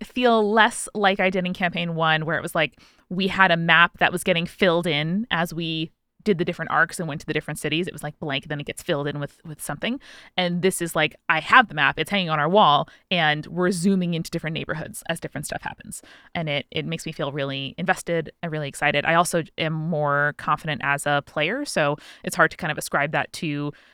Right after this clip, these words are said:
the campaign, but I feel much more, um, just personally, like, confident and less worried <laughs> about, like, messing up during combat.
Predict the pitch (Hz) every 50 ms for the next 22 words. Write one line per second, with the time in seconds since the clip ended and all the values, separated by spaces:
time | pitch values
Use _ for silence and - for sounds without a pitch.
0 | _ _ - 190 - - 165 156 160 - 165 151 151 160 190 202 - 170 143 -
1 | - 139 139 139 139 139 135 135 139 - - _ _ - - 185 165 156 143 143
2 | 139 139 160 165 156 156 - - 170 160 147 143 139 135 135 135 135 139 - _
3 | - 151 143 139 135 131 135 - - - - 151 - - 139 135 135 143 131 -
4 | _ _ _ - - 160 151 - 160 151 147 151 147 143 - - - - - 147
5 | 143 - - 151 - - 180 196 - - 214 190 - - - - 202 - - -
6 | 175 202 - 156 - 180 156 - - - - - - - - - - - - -
7 | - - 101 95 -